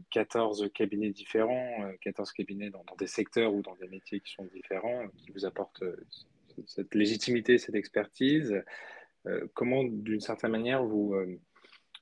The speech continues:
vous avez réussi à développer si rapidement, euh, une légitimité dans ces secteurs et comment, d'une certaine manière aussi, euh, il, il y a une synergie entre ces marques ? Comment est-ce qu'à niveau groupe,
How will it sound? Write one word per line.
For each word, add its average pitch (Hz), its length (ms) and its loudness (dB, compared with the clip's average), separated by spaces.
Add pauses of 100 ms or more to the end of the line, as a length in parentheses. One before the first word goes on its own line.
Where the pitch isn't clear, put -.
vous 107 100 2
avez 113 180 8
réussi 127 360 8
à 120 60 8
développer 117 500 6
si - 180 0
rapidement, 123 720 0
euh, 98 420 0
une 107 140 -4
légitimité 110 560 -2
dans 117 120 -6
ces - 160 -6
secteurs 127 800 -2 (560)
et 107 140 6
comment, 123 320 4
d'une 113 180 0
certaine 110 260 -2
manière 120 280 2
aussi, 123 440 2 (640)
euh, 95 500 0
il, 104 300 -6 (100)
il 110 80 -2
y - 20 4
a 110 40 4
une 104 140 4
synergie 139 540 4
entre 123 280 0
ces - 160 0
marques ? 117 460 0
Comment 110 300 -4
est-ce 110 120 -6
qu'à 104 160 -2
niveau 101 300 0
groupe, 110 420 0